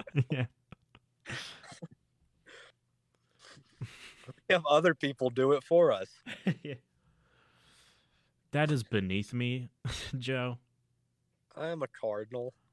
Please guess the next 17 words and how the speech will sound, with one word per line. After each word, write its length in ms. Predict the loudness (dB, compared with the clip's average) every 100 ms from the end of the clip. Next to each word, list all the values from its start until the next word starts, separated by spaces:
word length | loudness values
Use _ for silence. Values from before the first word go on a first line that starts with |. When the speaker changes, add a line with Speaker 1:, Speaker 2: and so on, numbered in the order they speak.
| _
Speaker 2:
now. 320 | -12 -10 -10 -12 _ _ _ _ _ _ -20 -20 -20 -20 _ _ _ _ 2
The 120 | 4
Speaker 1:
I 80 | 8
make 200 | 10 12
Speaker 2:
Lord 220 | 12 8
hath 320 | 6 6 6
spoken. 720 | 4 2 6 6 6 2 2 -4 -4
Speaker 1:
<laughs> 520 | -6 -8 -20 -20 -8
I 100 | -4
make 260 | -2 -4 -6 -8
other 320 | -6 -4 -6
people 340 | -8 -12 -12 -14
suck 240 | -12 -12 -12
dick 200 | -12 -10
now. 180 | -12 -12 _ _ -14
Okay. 180 | -6 -6 -6 -14 -18 _ -2
<laughs> 320 | -2 2 0